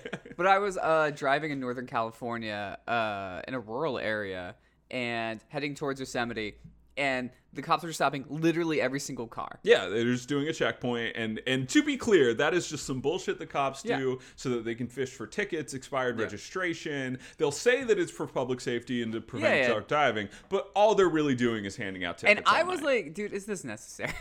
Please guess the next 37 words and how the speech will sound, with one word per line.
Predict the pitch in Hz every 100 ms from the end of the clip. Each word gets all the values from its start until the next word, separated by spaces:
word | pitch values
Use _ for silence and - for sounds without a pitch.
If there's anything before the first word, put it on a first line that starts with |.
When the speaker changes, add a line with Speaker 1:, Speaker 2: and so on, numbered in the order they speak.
| -
Speaker 2:
<laughs> | -
It | 277
was | 349
Speaker 1:
Yeah. |
Speaker 2:
like | 311 240
midnight, | 175 120 104 110
and | 110
he | 170
was, | 185 - - -
he | 440
was | 466
huffy | 370 370
for, | 349 359
like, | 294 - -
two | - 165 180
minutes. | 127 90 - - - -
It's | 190
like, | - -
"Ah, | 196 - - -
ah, | - - - -
ah, | 131 -
Speaker 1:
Yeah. | 135
Speaker 2:
have | 214
you | 262
had | 277 180
anything | 208 214 233 190
to | 160
drink? | - - 233 285
Oh | 208 226
my | 214 156
God." | 139 - 202
Just, | 247
like, | 294 131
Speaker 1:
Yeah, | 120 87
yeah. | 85 80 71
Speaker 2:
on | 202 226 226 214 170
and | 151